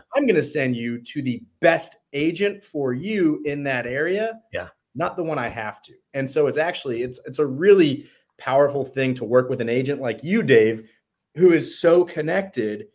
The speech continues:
Speaker 1: that can make sure that no matter where a client's going, that you can get them the best support.
Speaker 2: Yeah,
Speaker 1: So
Speaker 2: yeah, 'cause we, we really do want that. The good agents, the good, the people that are working full time and really care about their clients, uh,
Speaker 1: Yeah.
Speaker 2: really do want this to work out because there's no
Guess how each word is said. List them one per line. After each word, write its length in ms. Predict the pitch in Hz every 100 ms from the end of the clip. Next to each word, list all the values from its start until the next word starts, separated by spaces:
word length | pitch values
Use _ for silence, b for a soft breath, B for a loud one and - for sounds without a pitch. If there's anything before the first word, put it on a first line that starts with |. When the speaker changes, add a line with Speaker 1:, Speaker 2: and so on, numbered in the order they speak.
| _ _ _ _
Speaker 1:
that 200 | - 156
can 300 | - 165 135
make 220 | 139 190 196
sure 200 | - 190
that 80 | 170
no 60 |
matter 180 | 156 147
where 220 | 127 131 135
a 60 |
client's 360 | 135 135 127 123
going, 500 | 120 117 160 208 214 _ _
that 160 | 131 127
you 200 | 135 208
can 200 | 214 180
get 240 | 156 165
them 180 | 131 123
the 140 | 123 123
best 400 | - 123 - -
support. 380 | - _ - _ _ - -
Speaker 2:
Yeah, 200 | 120 104
Speaker 1:
So 100 | 104
Speaker 2:
yeah, 120 | 113 - -
'cause 180 | 113
we, 200 | 139 135
we 180 | 147 135
really 260 | 139 147 131
do 140 | 123 127
want 240 | 120 120
that. 140 | 113 104
The 60 | 123
good 140 | 143
agents, 420 | 131 123 120 110
the 100 | -
good, 260 | 107 120 -
the 280 | 120 117 113
people 300 | 107 143 139
that 120 | 120
are 80 | 113
working 340 | 110 117 - 117
full 220 | - 107
time 380 | - 110 107 107
and 100 | 107
really 200 | 110 110
care 180 | - 113
about 200 | 104 101
their 120 | 95
clients, 560 | - 123 110 98 - - B B B
uh, 40 | 135
Speaker 1:
Yeah. 300 | 185 - 143
Speaker 2:
really 240 | 143 123
do 140 | 127 123
want 220 | 113 104
this 160 | 107 -
to 100 | 104
work 300 | 107 107 -
out 180 | 110 98
because 400 | - 139 113 -
there's 180 | 147 131
no 360 | 160 151 147